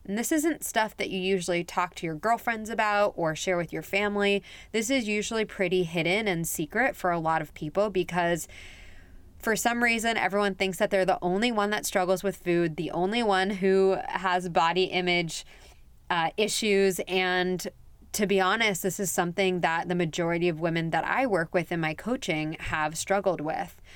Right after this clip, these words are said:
So the reason why there is so much obsession around body image is that there's so much programming from the media, online on social media, and as you've been growing up,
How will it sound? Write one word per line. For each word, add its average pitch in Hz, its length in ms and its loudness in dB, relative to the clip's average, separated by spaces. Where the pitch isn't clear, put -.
So 202 400 4
the 202 160 -2
reason 294 480 2
why 190 720 2
there 196 500 2
is 196 220 0
so 196 220 2
much 190 360 -2
obsession 185 720 0
around 170 380 0
body 196 300 0
image 165 440 0
is 175 240 0
that 180 300 0
there's 196 240 0
so 277 240 -2
much 302 260 2
programming 170 720 2
from 160 320 0
the 156 80 0
media, 226 680 2
online 170 480 2
on 160 100 0
social 233 460 0
media, 202 600 2
and 175 380 2
as 190 260 0
you've 226 160 -2
been 196 160 2
growing 175 380 4
up, 175 400 2